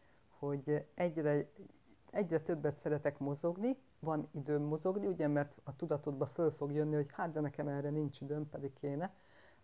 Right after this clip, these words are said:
Találok időt arra, hogy mozogjak, öm, ugye, öm, tisztelem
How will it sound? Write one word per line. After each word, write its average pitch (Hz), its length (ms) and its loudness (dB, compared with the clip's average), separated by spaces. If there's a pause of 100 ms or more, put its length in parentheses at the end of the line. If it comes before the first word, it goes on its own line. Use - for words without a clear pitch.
(140)
Találok 156 520 4
időt 143 300 2
arra, 147 240 4
hogy 139 200 0
mozogjak, 202 640 0 (760)
öm, 151 460 0 (240)
ugye, 147 360 2 (500)
öm, 143 340 0 (1900)
tisztelem 139 800 2